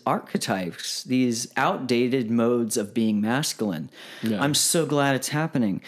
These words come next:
Speaker 1: And there's a,
Speaker 2: Yeah.
Speaker 1: there's a, there's a residue there. There's gonna be an impact, especially on, um, young men who are in,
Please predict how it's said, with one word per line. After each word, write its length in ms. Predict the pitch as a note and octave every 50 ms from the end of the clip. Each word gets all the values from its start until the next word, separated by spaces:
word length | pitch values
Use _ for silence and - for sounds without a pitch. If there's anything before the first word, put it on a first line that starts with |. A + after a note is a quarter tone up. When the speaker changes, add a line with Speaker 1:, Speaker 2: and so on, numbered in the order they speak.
| - - - - - -
Speaker 1:
And 340 | D#3+ E3+ F3 F#3 F#3 E3+
there's 300 | C3+ D3+ D3 C#3+ C3+ A#2+
a, 280 | C3+ B2+ B2+ B2 B2 A2
Speaker 2:
Yeah. 60 | A#2 A#2+
Speaker 1:
there's 260 | B2 A#2+ A#2+ A#2 A2
a, 220 | A#2+ A#2 A2 A2 G2
there's 180 | G#2 A2+ A2+ A2+
a 60 | A#2
residue 580 | G#2+ A2 B2+ D#3+ F3+ F3 F#3 C3 G#2+ A2 G#2
there. 380 | F#2+ G2 F#2+ F2+ D#2 D2 - - -
There's 180 | C3 C3+ B2
gonna 180 | - C#3 C#3 C#3+
be 140 | B2 C3 A#2+
an 100 | G#2 G#2+
impact, 720 | C3 G#3 A#3+ A3+ D#3+ A#2 G2+ - - - _ - - - -
especially 600 | C3+ - - - F#3+ F3 - - F#3+ F3+ E3 D3
on, 380 | C3 B2+ A#2+ A#2+ A#2+ A#2+ A#2+ A#2+ - - - - - - - - - - -
um, 400 | C3 B2 A#2 A2+ A2+ A2+ A2+ - - _ -
young 380 | C3+ B2+ C#3+ D3 D3+ D3+ D3
men 220 | C#3+ C#3+ C#3 C#3 C3+
who 240 | B2+ C#3 C#3+ C#3+
are 220 | C3+ B2+ A#2+ A#2+ A#2
in, 240 | - C3+ C3 C3 C3